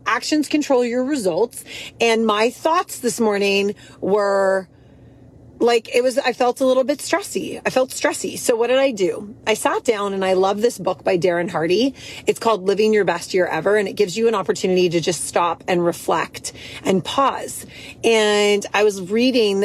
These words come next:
the one section about goals because I really believe that if you don't have a roadmap or you don't have a vision or you really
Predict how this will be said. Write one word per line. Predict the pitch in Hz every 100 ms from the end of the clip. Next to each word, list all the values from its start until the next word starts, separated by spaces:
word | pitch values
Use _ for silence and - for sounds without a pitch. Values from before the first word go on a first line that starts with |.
| 202
the | 202
one | 196 185 202
section | 247 - 156 - 214
about | 196 170 196
goals | 190 220 175 185 294 -
because | 185 214
I | 185 202
really | 196 214 214
believe | 190 175 185 190
that | 190 170 - -
if | 165
you | 196
don't | 190 196
have | 202 214
a |
roadmap | 202 175 180 196 185 190 -
or | 180
you | 180
don't | 170 190
have | 190 220
a | 214
vision | 180 175 185 185 180 175
or | 190
you | 185 185
really | 196 214 233